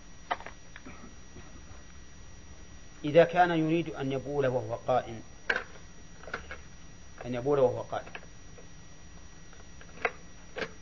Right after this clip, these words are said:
هذا يبي يرفع ثوبه وهو واقف، ولكن نقول إن القائم، نعم، دان من، من، من، من، من قضاء الحاجة،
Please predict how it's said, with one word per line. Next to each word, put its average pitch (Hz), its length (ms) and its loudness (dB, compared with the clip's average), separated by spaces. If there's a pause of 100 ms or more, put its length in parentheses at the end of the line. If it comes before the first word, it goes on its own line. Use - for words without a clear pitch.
(460)
هذا 120 120 0
يبي 143 140 6
يرفع 120 240 0
ثوبه 139 360 2
وهو 139 180 2
واقف، 104 120 2 (1900)
ولكن 147 380 6
نقول 139 300 2
إن 135 120 2
القائم، 156 500 4 (1160)
نعم، 123 240 -2 (800)
دان 165 240 6
من، 139 240 4
من، 120 220 -2
من، 110 460 -8
من، 107 360 -6 (1700)
من 131 120 0
قضاء 131 240 4
الحاجة، - 400 -4